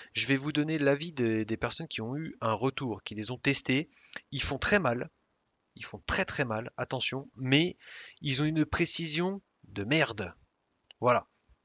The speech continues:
Donc c'est à vous de voir après, mais ils font très mal, d'accord ? Arche à tête de fer, j'ai pas essayé. Et là, on descend aux arcs-busiers. Arc-busier, cette troupe-là, il vous la faut. Il vous la faut réellement. C'est des tireurs de... Bah, ils tirent au fusil.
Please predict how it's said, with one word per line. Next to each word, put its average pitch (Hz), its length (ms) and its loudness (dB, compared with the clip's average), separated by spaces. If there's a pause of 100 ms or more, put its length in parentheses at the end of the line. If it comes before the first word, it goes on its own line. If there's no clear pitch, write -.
Donc 113 240 -4
c'est - 200 2
à 123 60 4
vous 123 160 -6
de 123 80 -10
voir 113 220 0
après, 101 220 -8
mais 117 100 0
ils 135 60 2
font 160 160 -2
très - 180 0
mal, 95 200 -6 (180)
d'accord ? 147 440 2 (320)
Arche - 220 4
à 151 80 4
tête 143 160 -2
de 147 100 0
fer, 135 240 -2
j'ai 113 120 -4
pas 131 120 2
essayé. 135 480 0 (400)
Et 139 100 6
là, 156 300 6
on 160 140 -2
descend 170 420 0 (100)
aux 123 300 0
arcs-busiers. 160 680 0 (480)
Arc-busier, 175 640 2
cette - 280 0
troupe-là, 175 540 2
il 156 100 -6
vous 147 120 -2
la 160 100 4
faut. - 340 -6 (340)
Il 123 100 -8
vous 131 80 -6
la 143 100 2
faut 151 240 2
réellement. 131 400 2
C'est - 140 -6
des 131 100 -2
tireurs 135 420 2
de... 104 320 -4
Bah, 92 100 -2
ils 92 100 -10
tirent 135 180 -2
au 117 40 -4
fusil. 113 340 -10